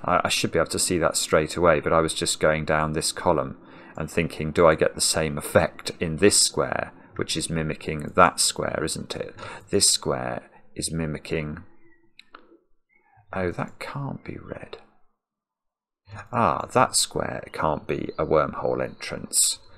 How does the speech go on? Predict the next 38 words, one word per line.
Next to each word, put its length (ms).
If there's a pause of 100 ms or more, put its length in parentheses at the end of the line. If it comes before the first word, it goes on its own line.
(180)
because 540 (600)
it, 340 (100)
<laughs> 120
it 400
would 120
be 120
the 100
same 340
as 140
that, 420
which 180
is 100
apparently 540
there 520 (240)
in 120
box, 600
uh, 240
box 400
two. 400 (1080)
So 300
if 220
this, 320
if 140
this 280
was 120
a 60
wormhole 640
entrance 520
in 200
this 200
box 480
and 140
contributing 720
to 120
this 160
count 340
of 80
three, 560